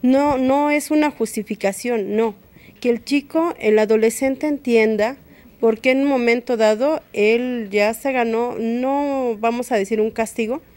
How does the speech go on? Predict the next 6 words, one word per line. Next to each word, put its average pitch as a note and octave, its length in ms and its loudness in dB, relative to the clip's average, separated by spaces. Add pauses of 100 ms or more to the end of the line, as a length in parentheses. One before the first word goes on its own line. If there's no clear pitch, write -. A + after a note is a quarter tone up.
(160)
sino G3+ 680 -2 (240)
podríamos A3+ 580 2
considerar G#3 600 0
como G3+ 260 -2
una A3+ 300 0
restricción, G3+ 1000 -6